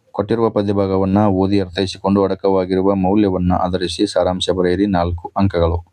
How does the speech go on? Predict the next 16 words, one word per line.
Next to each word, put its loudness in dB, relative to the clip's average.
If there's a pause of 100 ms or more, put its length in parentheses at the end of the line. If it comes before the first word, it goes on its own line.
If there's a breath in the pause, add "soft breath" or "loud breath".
(1400)
ಹಕ್ಕಿ -4
ಹಾರುತ್ತಿದೆ 0
ನೋಡಿದರ 0
ಪದ್ಯದಿಂದ 0 (920)
ಈ 2
ಪ್ಯಾರಾವನ್ನು 0
ಕೇಳಲಾಗಿದೆ. -2 (720)
ಬೇಂದ್ರೆಯವರು 2
ಈ 2
ಪದ್ಯದಲ್ಲಿ 0
ಶುಕ್ರ, 0
ಚಂದ್ರ, 0
ಮಂಗಳ 0
ಲೋಕ 0
ಸಂಚಾರ 0
ಕಾಲದ 0